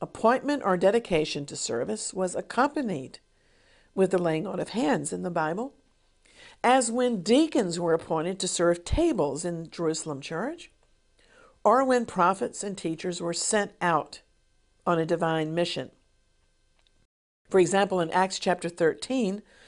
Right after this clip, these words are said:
Paul and Barnabas were sent as missionaries after the congregation at Antioch had fasted and prayed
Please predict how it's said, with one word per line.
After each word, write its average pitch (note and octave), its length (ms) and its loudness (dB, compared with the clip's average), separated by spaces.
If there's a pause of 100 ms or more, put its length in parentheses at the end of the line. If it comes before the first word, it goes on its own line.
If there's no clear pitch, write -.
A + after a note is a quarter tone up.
(260)
Paul D4 380 2
and D4+ 180 0
Barnabas E3+ 600 0
were F#3+ 100 -2
sent F#3+ 420 -2
as F3 240 -4
missionaries F3+ 920 -4 (720)
after A#3+ 340 -2
the C4 140 -2
congregation F#3+ 800 -4
at E3 240 -10
Antioch F#3 580 -6 (320)
had E3 160 -2
fasted A3 640 0
and A#3+ 140 -4
prayed D3+ 480 -8